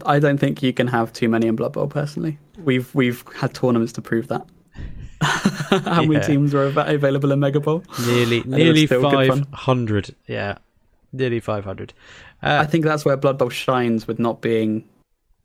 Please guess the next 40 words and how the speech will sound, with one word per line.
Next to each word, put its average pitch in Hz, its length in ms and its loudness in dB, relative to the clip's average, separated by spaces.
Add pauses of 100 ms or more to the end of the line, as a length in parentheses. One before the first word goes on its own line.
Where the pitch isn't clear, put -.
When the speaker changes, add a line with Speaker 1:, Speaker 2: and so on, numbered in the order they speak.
(240)
Speaker 1:
a 139 40 -8
perfectly 127 460 -4
balanced 117 400 -2
game 120 320 0 (200)
between 120 280 -2
the 113 60 -4
teams, 127 460 -4 (380)
because 117 320 -2
you 120 80 -2
can 117 380 -2
just 123 160 -4
kind 120 180 0
of 117 100 -2
release 113 260 0
anything 110 440 -4
and 127 140 -6
people 110 240 -6
will 110 40 -6
play - 240 -4
it. - 80 -8 (1600)
Speaker 2:
'Cause 117 120 -8
it's, - 120 -14 (120)
it's - 180 -12
one 110 200 -4
team. 107 280 -8 (800)
Speaker 1:
Yeah. 135 220 2
Speaker 2:
You, 113 140 -2
you 120 160 0
run 117 160 4
Speaker 1:
It's 117 100 2
Speaker 2:
your 117 80 6
Speaker 1:
like, 123 100 4
Speaker 2:
one 117 80 0
team. 127 260 -4 (800)
Speaker 1:
and 127 380 0
you 113 180 2
are 113 160 4
a 117 40 2
stunty 143 320 -2
team. 107 380 -6